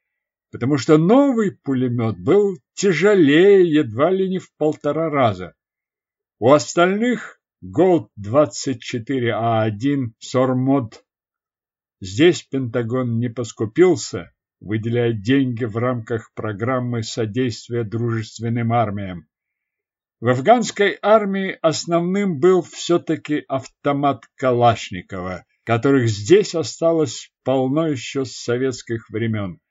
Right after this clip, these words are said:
А вот командос были вооружены по стандартам нато, потому что им постоянно приходилось взаимодействовать с тактическими группами нато в боевых условиях.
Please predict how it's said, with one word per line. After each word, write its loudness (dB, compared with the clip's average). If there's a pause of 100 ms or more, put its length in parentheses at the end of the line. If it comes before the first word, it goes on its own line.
(640)
А 4
вот 6
командос 2
были 0
вооружены -2
по -2
стандартам -2
нато, -2 (460)
потому -4
что -4
им 0
постоянно -2
приходилось 0
взаимодействовать 2
с -12
тактическими -2
группами -2
нато -2 (240)
в -10
боевых 0
условиях. -6